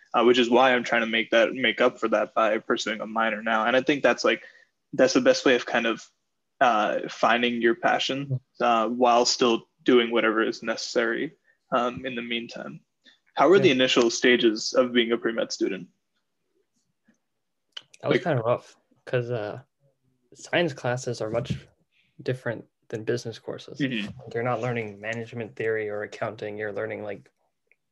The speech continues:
Speaker 2: physics and magnetism or, like, plant biology and, uh, like, uh, organic chemistry and, like, glucose pathways. And I was like, "This is, this is very different." <laughs> The way
Speaker 1: Yeah.
Speaker 2: you study for that is, is different,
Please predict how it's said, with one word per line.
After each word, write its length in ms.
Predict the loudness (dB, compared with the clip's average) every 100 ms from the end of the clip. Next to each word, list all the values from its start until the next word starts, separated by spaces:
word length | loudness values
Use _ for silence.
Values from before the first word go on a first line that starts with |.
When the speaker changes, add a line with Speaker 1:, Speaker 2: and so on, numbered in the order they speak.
| _
Speaker 2:
physics 540 | _ -6 -4 -4 -8 -12
and 100 | -8
magnetism 680 | -8 -8 -10 -12 -10 -10 -10
or, 120 | -10
like, 260 | -12 -14 _ _ _ _ _ -10
plant 320 | -6 -4 -6 -6
biology 640 | -2 -2 -2 -6 -10 -12
and, 340 | -12 -14 -14 -18 _ _ _ _ _ _ _ -20 -18 -18
uh, 280 | -18 -20 -20 -20 _ _ _ _
like, 260 | -14 -12 -12
uh, 180 | -12 -14 -10 -6
organic 400 | -4 -2 -2 -2
chemistry 500 | -6 -6 -6 -8 -6
and, 120 | -8
like, 280 | -10 -14 _
glucose 320 | -4 -2 -4
pathways. 460 | -4 -8 -6 -8 -8
And 100 | -8
I 40 | -8
was 80 |
like, 100 | -8
"This 180 | -8 -10
is, 100 | -12 -18 -20 -20 -20 -20 -20 -20 -20 _ -6
this 140 | -6
is 60 | -4
very 140 | -4 -4
different." 300 | -8 -16 -18
<laughs> 600 | -6 -2 2 2 4 6
The 80 | 8
way 80 | 6
Speaker 1:
Yeah. 40 |
Speaker 2:
you 60 | 4
study 220 | 0 0
for 120 | 2
that 160 | 2 0
is, 240 | -2 -6
is 140 | -12 -8
different, 400 | -6 -4 -6